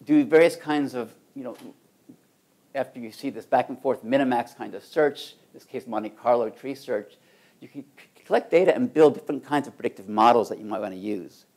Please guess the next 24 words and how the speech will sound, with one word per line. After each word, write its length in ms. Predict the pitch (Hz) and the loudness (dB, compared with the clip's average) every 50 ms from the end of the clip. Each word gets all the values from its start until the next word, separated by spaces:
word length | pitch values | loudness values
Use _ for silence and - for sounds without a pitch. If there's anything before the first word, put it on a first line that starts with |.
| _ _ - | _ _ -10
at 80 | - | -8
any 100 | 101 107 | -4 -2
moment, 280 | 110 110 110 113 113 - | 2 2 2 2 0 -2
which, 140 | - 104 - | -6 -8 -10
which, 220 | - 110 113 - | -10 -12 -12 -8
pers-, 220 | - 127 117 - - | -4 -4 -4 -4 -4
which, 140 | - 123 - | -8 -8 -6
which, 380 | - - 131 - - - - - _ _ _ _ - - - _ _ _ _ _ _ _ _ _ | -4 -4 -4 -4 -4 -12 -16 -18 _ _ _ _ -20 -20 -20 _ _ _ _ _ _ _ _ _
which 220 | - 139 156 151 - | 2 2 2 2 4
move 320 | 117 120 135 139 127 117 | 4 6 8 8 6 4
is 100 | 107 98 | 0 -2
most 220 | 117 113 107 - | 0 -2 -2 -2
linked 220 | - 117 120 - - | -2 -6 -6 -6 -6
to, 240 | - 127 110 107 101 | -4 0 4 4 4
uh, 120 | 98 95 - - - _ _ - - - _ | 4 2 -2 -18 -20 _ _ -20 -20 -20 _
to 80 | - - | -18 -16
the 80 | 92 | -16
highest 300 | 92 - 117 117 104 - | -6 -2 0 0 0 0
probability 440 | - 131 117 107 104 92 110 107 98 | -2 -2 -2 -2 -2 0 0 2 2
of 80 | 98 90 | 0 -2
a 60 | 92 | -4
win, 260 | 90 95 107 113 120 | -4 -4 -4 -4 -4
for 200 | 110 - 113 98 | -4 -6 -8 -10
example. 420 | 85 - - 107 87 71 - - | -10 -10 -14 -16 -16 -16 -16 -16